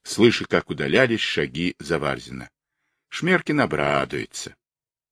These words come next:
Удержать Заварзина он все равно не смог. Случайная поездка в деревню за беглым солдатом перевернула судьбу Заварзина.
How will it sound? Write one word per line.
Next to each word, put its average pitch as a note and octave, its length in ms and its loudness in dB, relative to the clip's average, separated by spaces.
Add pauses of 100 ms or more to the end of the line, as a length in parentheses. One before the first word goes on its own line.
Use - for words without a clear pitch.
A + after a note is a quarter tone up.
(540)
Удержать A#2+ 640 6
Заварзина G2+ 800 4
он G2 140 -2
все - 180 -2
равно E2 240 -2
не D2 140 -6
смог. - 440 -14 (3250)
Случайная D#3+ 760 6
поездка A#2+ 600 4
в D#2 40 -10
деревню F2+ 800 2
за E2+ 240 0
беглым D#2+ 420 2
солдатом C#2+ 800 -2 (720)
перевернула A2+ 800 6
судьбу F#2+ 480 -4
Заварзина. C2 760 -4